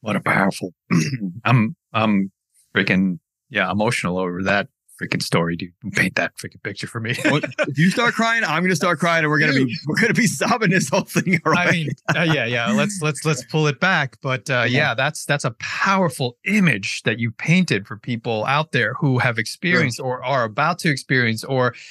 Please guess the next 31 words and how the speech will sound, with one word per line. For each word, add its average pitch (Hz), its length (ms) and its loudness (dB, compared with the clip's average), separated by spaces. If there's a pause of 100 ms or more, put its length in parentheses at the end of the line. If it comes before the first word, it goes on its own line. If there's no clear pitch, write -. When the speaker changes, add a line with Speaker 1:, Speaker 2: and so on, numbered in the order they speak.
(260)
Speaker 1:
ignoring 151 920 2
the 139 100 -2
signs, 170 640 -2
right? 151 320 -2
That 175 200 0
happens, 233 440 -2
bro. 214 280 0
Like, 196 320 -2 (320)
there 196 240 0
are 196 100 2
signs, 175 500 -2
whether 147 240 0
it's - 220 -4 (100)
your 131 200 0
business 196 320 2
partner 123 680 -2
or 135 200 -2
your 117 200 -4
life 190 300 -2
partner, 120 480 -2
or 104 80 -16
your 123 100 -14
wife, 175 260 0
your 131 100 -2
husband. 147 520 0 (320)
Speaker 2:
Sure. 143 180 0
Speaker 1:
They're, 160 240 2
they're, 147 260 0
they're, 151 200 0 (500)
they're, 139 140 0
they're, - 260 2